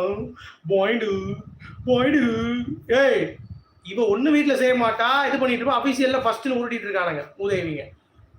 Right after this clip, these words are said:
வெங்காயம் வெ-, விக்ரம் தான்டா போயிட்டு வெளு-, வெளு-, வெளுத்து வாங்கிட்டு இருக்கான் அபிஷியல்ல. ஆ? இன்னைக்கு சேவ் பண்ணுவாங்க பாரு விக்ரம், அப்ப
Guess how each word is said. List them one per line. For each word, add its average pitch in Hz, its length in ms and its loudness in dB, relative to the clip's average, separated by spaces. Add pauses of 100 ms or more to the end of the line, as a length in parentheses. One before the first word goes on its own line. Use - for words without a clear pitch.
(200)
வெங்காயம் 233 540 0
வெ-, 190 140 0 (140)
விக்ரம் 277 340 0
தான்டா 277 240 2
போயிட்டு 247 220 2
வெளு-, 233 180 4
வெளு-, 220 340 -2 (100)
வெளுத்து 220 240 -2
வாங்கிட்டு 214 280 -2
இருக்கான் 190 280 0 (120)
அபிஷியல்ல. 180 440 -2 (560)
ஆ? - 20 0 (540)
இன்னைக்கு 202 240 -4
சேவ் 285 240 2
பண்ணுவாங்க 262 340 4
பாரு 233 160 0
விக்ரம், 226 320 0
அப்ப 214 140 -2